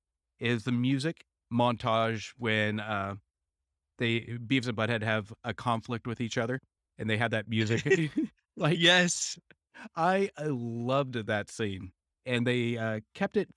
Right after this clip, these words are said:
Speaker 1: funny, too, but at the same time, extremely, like, sweet. <laughs> And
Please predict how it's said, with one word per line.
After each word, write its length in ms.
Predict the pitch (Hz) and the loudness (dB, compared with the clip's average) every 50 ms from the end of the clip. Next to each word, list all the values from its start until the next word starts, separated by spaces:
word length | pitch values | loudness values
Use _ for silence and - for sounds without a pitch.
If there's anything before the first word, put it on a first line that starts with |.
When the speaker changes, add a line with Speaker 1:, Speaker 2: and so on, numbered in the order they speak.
| _ _ | _ _
Speaker 1:
funny, 360 | - 196 208 175 135 113 113 110 | 0 2 4 4 4 2 0 -2
too, 320 | - - 156 143 123 127 | -2 -2 0 0 0 2
but 120 | 127 127 | 2 0
at 80 | 117 110 | 0 0
the 80 | 123 107 | -2 -4
same 240 | - 143 131 135 | -2 0 0 0
time, 380 | 123 - 120 127 139 143 151 151 - _ _ | 0 0 0 0 0 0 -2 -4 -6 _ _
extremely, 560 | 135 - - - - 147 143 131 131 131 131 131 | -12 -12 -10 -6 -2 0 2 2 2 0 0 0
like, 200 | 120 110 110 - | 0 -2 -2 -4
sweet. 380 | - - - 131 131 117 98 - _ _ | -10 -10 -6 -2 -2 -2 -2 -6 _ _
<laughs> 1120 | 131 123 120 120 131 127 - _ _ _ _ 170 151 - _ _ _ _ _ _ _ _ - | 0 0 2 2 0 0 -2 _ _ _ _ -10 -10 -10 _ _ _ _ _ _ _ _ -6
And 360 | 131 117 110 110 107 107 107 | -2 -2 0 0 -2 -4 -8